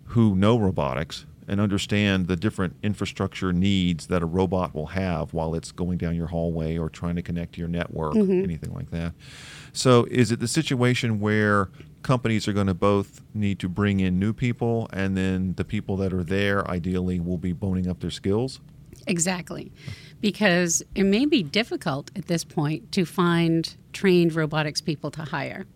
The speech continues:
Speaker 2: Uh,
Speaker 1: Because the industry is so new and, and
Speaker 2: Right.
Speaker 1: just the education around it is still being
Speaker 2: Right.
Speaker 1: developed, basically.
Speaker 2: Right, and universities like W P I or Carnegie Mellon, they're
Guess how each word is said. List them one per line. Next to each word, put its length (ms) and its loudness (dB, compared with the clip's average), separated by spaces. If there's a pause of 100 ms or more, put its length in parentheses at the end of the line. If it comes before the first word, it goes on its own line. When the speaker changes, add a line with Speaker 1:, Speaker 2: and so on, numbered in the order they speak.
(520)
Speaker 2:
Uh, 260 2
Speaker 1:
Because 240 6
the 140 2
industry 360 0
is 80 0
so 160 0
new 240 2
and, 100 -2
and 160 0
Speaker 2:
Right. 180 2
Speaker 1:
just 140 -2
the 100 0
education 460 -2
around 300 0
it 80 -6
is 100 -4
still 300 -2 (120)
being 140 0
Speaker 2:
Right. 140 0
Speaker 1:
developed, 340 2
basically. 300 2
Speaker 2:
Right, 160 2
and 240 6
universities 840 2
like 280 -2
W 260 -4
P 220 -6
I 400 0
or 120 -4
Carnegie 400 -4
Mellon, 460 0
they're 260 -2